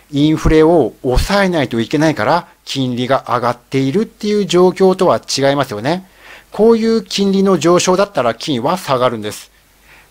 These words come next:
こういうふうに自動的に反応するんで、財政破綻するかしないかの前に、こういう行動原理で動かないとダメってことです。ですので、個人的な判断は置いといて、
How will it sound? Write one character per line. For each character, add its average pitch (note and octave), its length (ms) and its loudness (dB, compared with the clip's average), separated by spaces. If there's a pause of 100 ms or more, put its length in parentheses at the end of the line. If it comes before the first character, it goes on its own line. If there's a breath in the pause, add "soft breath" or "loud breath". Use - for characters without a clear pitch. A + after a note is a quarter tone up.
(100)
こ G3 180 4
う G#3 60 0
い G#3 40 0
う G3+ 80 2
ふ G3 120 2
う D3+ 40 -2
に B2 280 -4
自 A#2 200 -6
動 C#3 160 2
的 C#3 220 -4
に C3 180 -2
反 C#3+ 340 -2
応 D3 100 -2
す D#3+ 140 -4
る D#3 100 -2
ん A#2 60 -4
で、 G#2 320 -4 (300 soft breath)
財 D3 220 -2
政 F#3+ 280 0
破 F#3+ 120 -2
綻 A2+ 280 -6
す - 220 -10
る D#3 140 -4
か A2+ 160 -2
し - 180 -6
な C#3 160 -4
い C3+ 60 -6
か C#3+ 100 -4
の A2 120 -6
前 D3+ 280 0
に、 A2 160 -8 (380 loud breath)
こ G3 220 2
う G#3+ 60 2
い G3+ 120 -4
う G3+ 100 -2
行 F#3+ 380 2
動 F#3+ 220 6
原 F3 260 -2
理 E3 160 -2
で G#2+ 200 -4 (380 loud breath)
動 D3 240 2
か D#3 160 -2
な C#3+ 120 -2
い A#2+ 60 -6
と B2 120 -2
ダ A#2+ 160 0
メ A#2+ 140 -2
っ - 20 -10
て C3 140 -4
こ A#2+ 100 -2
と A#2 60 -2
で G#2+ 100 -2
す。 - 180 -14 (800 soft breath)
で C3 160 0
す C3 100 -6
の A2 80 -4
で、 A#2 360 2 (100)
個 C#3 180 0
人 F#3+ 260 -2
的 F#3 220 -2
な F#3 120 2
判 F#3 260 -2
断 A#2 160 0
は A2 160 2
置 C3+ 220 0
い F#3 40 -4
と G3+ 140 2
い B2+ 60 -2
て、 A#2 400 -2